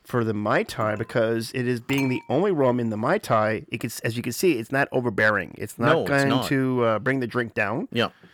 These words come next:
Speaker 1: Uh, because it is, you know, you're dealing with a tropical drink. You don't want it to be, like, boozy.
Speaker 2: Just, yeah, pure, pure rum flavor.
Speaker 1: Right. So it kinda helps in that
Speaker 2: Uh,
Speaker 1: com-, com-,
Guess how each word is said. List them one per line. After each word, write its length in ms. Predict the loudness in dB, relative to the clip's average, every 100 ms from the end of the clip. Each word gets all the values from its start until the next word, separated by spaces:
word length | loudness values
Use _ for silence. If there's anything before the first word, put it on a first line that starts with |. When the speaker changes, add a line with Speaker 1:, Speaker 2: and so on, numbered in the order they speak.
| _ _
Speaker 1:
Uh, 200 | 0 0
because 240 | 0 -2 -2
it 80 | 0
is, 200 | 0 -2
you 100 | -4 -2
know, 100 | -2
you're 120 | 0
dealing 240 | 2 2
with 80 | 0
a 40 | -2
tropical 320 | -2 0 -2
drink. 260 | -2 -2
You 60 | -4
don't 100 | -2
want 160 | -2 -2
it 20 |
to 40 |
be, 180 | -2 0
like, 300 | -2 -4 -10
boozy. 400 | -4 0 0 -2
Speaker 2:
Just, 240 | -2 -4 -6 -4
yeah, 180 | 0 0 -4
pure, 580 | -2 0 0 -2 -4 -8 -8
pure 280 | 0 2 2
rum 360 | 0 -2 -4
flavor. 320 | -4 -4 -4
Speaker 1:
Right. 260 | -2 -2 -2 -8
So 220 | -4 -4
it 100 | -2
kinda 200 | 0 0
helps 260 | -2 -4 -4
in 60 |
that 160 | -2 -2
Speaker 2:
Uh, 20 |
Speaker 1:
com-, 300 | -4 -4 -6
com-, 280 | -8 -8 -8